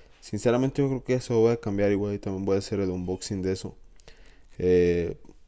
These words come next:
un foco que es este V B con calor. Eh, y también le voy a meter unas ramas. Ya las tengo aquí, solamente que no se las he puesto.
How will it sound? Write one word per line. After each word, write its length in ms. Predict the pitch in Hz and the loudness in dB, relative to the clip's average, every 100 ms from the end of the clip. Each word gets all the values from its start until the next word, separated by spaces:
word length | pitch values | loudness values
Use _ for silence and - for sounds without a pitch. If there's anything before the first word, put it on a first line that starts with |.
| - - - | -20 -20 -12
un 140 | 98 | -8
foco 460 | 101 104 101 101 95 | -4 -6 -2 -2 0
que 160 | 98 95 | 0 -2
es 120 | - | -2
este 640 | 92 - - 80 - 104 - - - - - - - | -6 -6 -8 -8 -8 -12 -14 -20 -20 -20 -20 -20 -14
V 260 | - 101 98 | -4 2 4
B 200 | 98 98 | 4 2
con 220 | - 95 | 0 -6
calor. 440 | 92 87 95 - - - - - - - - - - | -2 0 0 -2 -8 -20 -20 -20 -20 -20 -20 -20 -12
Eh, 720 | - 95 95 95 92 92 - - - | -4 0 2 2 2 0 -4 -12 -6
y 120 | 110 | -4
también 320 | 101 101 104 | 0 0 2
le 60 | 107 | 4
voy 100 | 107 | 4
a 60 | 107 | 2
meter 240 | 104 107 | 2 2
unas 180 | 104 101 | 2 2
ramas. 340 | 110 120 117 | 2 2 2
Ya 80 | 123 | 4
las 180 | 131 139 | 4 2
tengo 200 | 151 139 | 0 0
aquí, 340 | 135 - 165 131 | 0 -2 -6 -6
solamente 480 | - 98 101 101 104 | -6 -4 -2 -4 -6
que 100 | 90 | -6
no 120 | 98 | -6
se 100 | 107 | -6
las 160 | 104 | -4
he 60 | 107 | -4
puesto. 440 | - 127 131 110 | -4 -4 -4 -8